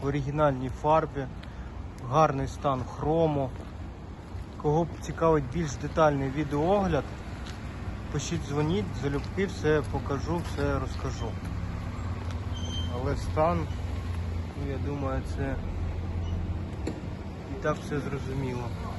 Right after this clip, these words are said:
В Японії був встановлений прямоточний вихлоп на дві сторони. Ось така от рамка на переднє крило, захист.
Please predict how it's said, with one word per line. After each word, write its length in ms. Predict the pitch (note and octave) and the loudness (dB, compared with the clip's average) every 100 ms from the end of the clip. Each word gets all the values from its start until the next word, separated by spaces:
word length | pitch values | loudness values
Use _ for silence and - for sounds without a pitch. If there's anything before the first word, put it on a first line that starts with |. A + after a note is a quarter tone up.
| - - - - - | -6 -6 -6 -6 0
В 40 | C#3+ | 2
Японії 520 | E3 G3+ G3 E3 D#3 | 4 6 6 8 6
був 300 | C#3 D#3 D#3+ - | 6 4 2 0
встановлений 840 | - D#3+ D#3+ D#3 C3+ C#3 C3+ B2 A2 - - - - - - - - - - - - - - D#3+ | 0 4 8 8 6 4 4 4 2 -2 -2 -2 0 0 0 0 0 -2 0 2 2 2 4 6
прямоточний 580 | E3+ E3+ F3+ - D#3+ D3 | 6 6 4 4 4 6
вихлоп 360 | A3 A3 A#3 G3+ | 6 6 4 4
на 100 | G3 | 4
дві 160 | F#3 F#3 | 4 2
сторони. 600 | F#3+ F#3 F3 F3 F3 E2+ F3 - - - - - - - - - - | 2 4 4 4 4 2 2 2 2 4 4 4 4 4 2 2 2
Ось 120 | - | 4
така 300 | D#3 - D#3 | 4 8 8
от 200 | C#3 E3+ | 10 8
рамка 380 | E3 F#3+ G3+ F3+ | 8 8 8 6
на 140 | F3 | 6
переднє 460 | D#3+ E3 E3 D3+ D#3 | 4 6 4 4 2
крило, 420 | - D#3 D3+ D3 | 4 4 4 4
захист. 560 | C3 D3+ C#3+ - C#3 | 6 6 4 2 -2